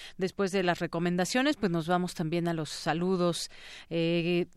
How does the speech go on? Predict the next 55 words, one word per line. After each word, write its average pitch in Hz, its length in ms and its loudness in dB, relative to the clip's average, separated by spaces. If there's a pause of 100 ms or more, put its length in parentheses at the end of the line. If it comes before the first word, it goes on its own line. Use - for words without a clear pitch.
para 175 240 4
las 156 120 -2
personas 208 440 -2
que 190 100 -2
se 190 100 -2
hacen 196 220 0
presentes 269 520 0
a 226 40 2
través 254 320 2
de 262 180 4
alguna 240 360 4
de 214 80 2
las 190 180 0
vías 214 180 0
de 202 100 -2
comunicación, 170 800 -2 (360)
arroba 190 320 2
Prisma 175 380 -2
R 160 160 -2
U, 240 320 0 (340)
en 156 140 -6
Prisma 165 280 -2
R 151 120 -2
U 160 80 0
en 156 80 -2
Facebook, 240 480 2
con 185 160 -2
el 160 80 -4
cincuenta 156 400 -6
y 151 60 -4
cinco 180 260 -6
treinta 147 300 -6
y 143 60 -4
seis 165 240 -6
cuarenta 143 360 -6
y 143 60 -4
tres 170 240 -4
treinta 156 340 -4
y 151 60 -2
nueve. 160 480 0 (320)
Bien, 254 260 4
por 226 160 8
aquí 226 220 4
nos 269 220 2
escribe, 214 920 0
eh, 165 540 -2
in-, 175 280 -6 (120)
eh, 147 280 -8
Alejandro 175 380 -2
Casales, 262 480 4
que - 80 -2
hace 160 140 -6
un 156 60 -4
momento 156 340 -4
entrevistábamos 190 920 0